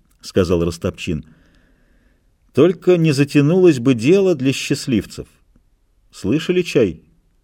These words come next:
толки о войне?» «Э, батюшка, граф,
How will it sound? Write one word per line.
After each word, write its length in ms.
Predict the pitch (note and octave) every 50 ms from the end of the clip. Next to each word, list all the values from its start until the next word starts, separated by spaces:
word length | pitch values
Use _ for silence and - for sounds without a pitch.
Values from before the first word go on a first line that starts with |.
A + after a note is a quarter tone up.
| _
толки 340 | - D3 C3+ G2 D#2 - -
о 100 | F2+ F2+
войне?» 400 | F#2 G#2+ A#2+ A#2+ A2 D#2+ B1+ - - _ _ _ _ _ _ _ _ _ _ _ _ _ _ _ _ -
«Э, 500 | - F#3+ B3+ C#4+ C#4 C4+ C4+ C4 B3 G#3+
батюшка, 640 | F#3+ G#3 G#3+ G#3+ F3 - - - - - - F#2+ F2+
граф, 320 | F2+ A#2+ D3 D#3 B2